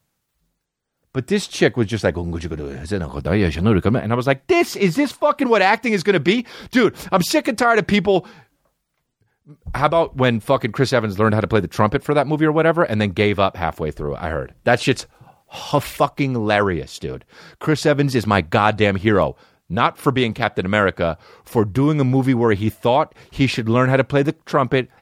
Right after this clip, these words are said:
and then gave up halfway through. Thank you very much, Chris Evans. You're the shit. For that, dude, I wanna get that famous. And I will. I will get so famous that somebody will be like,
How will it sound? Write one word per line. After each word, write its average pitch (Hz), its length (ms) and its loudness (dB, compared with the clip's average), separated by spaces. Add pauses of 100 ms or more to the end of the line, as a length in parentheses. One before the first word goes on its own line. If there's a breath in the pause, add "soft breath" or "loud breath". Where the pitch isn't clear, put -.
and 117 180 -2
then 104 360 -2
gave 113 360 2
up 98 240 0
halfway 82 460 -2
through. 82 360 -4 (400 soft breath)
Thank 208 400 -2
you 208 260 4
very 180 340 2
much, 170 340 0
Chris 151 300 2
Evans. 147 420 2 (160 soft breath)
You're 147 320 2
the 139 100 0
shit. - 360 -2 (380)
For 170 180 0
that, 214 340 0 (960)
dude, 214 280 0 (340)
I 185 160 2
wanna 247 280 0
get 175 360 0
that 160 240 0
famous. - 640 -4 (260)
And 185 220 0
I 190 100 4
will. 202 520 0 (640)
I 131 80 4
will 196 180 4
get 180 200 0
so 208 260 2
famous 214 540 0 (260 loud breath)
that 147 160 2
somebody 170 300 2
will 160 60 4
be 143 120 0
like, 131 280 0